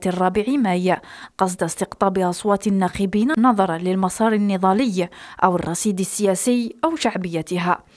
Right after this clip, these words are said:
على غرار نوار العربي الوجه النقابي المعروف الذي قاد لسنوات عدة حركات احتجاجية في قطاع التربية بصفته منسقا عاما للمجلس الوطني المستقل لأساتذة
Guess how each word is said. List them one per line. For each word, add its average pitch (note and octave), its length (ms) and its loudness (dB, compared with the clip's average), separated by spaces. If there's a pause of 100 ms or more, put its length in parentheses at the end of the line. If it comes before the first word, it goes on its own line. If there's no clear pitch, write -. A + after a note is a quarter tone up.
(280)
على D4+ 240 6
غرار F#4+ 400 2
نوار G3 320 2
العربي G3+ 560 2
الوجه F3+ 320 0
النقابي F3+ 540 0
المعروف F#3+ 720 0
الذي E3+ 360 -2
قاد F#3 280 2
لسنوات F#3 760 0
عدة G3+ 500 -2
حركات F#3+ 600 0
احتجاجية G#3+ 880 0 (380)
في F3 100 -6
قطاع F#3+ 360 0
التربية G#3+ 520 0
بصفته G3+ 640 -2
منسقا G3+ 640 -2 (120)
عاما A3 360 2 (380)
للمجلس F3+ 580 0
الوطني F#3+ 520 0
المستقل G3 560 0
لأساتذة G#3 760 0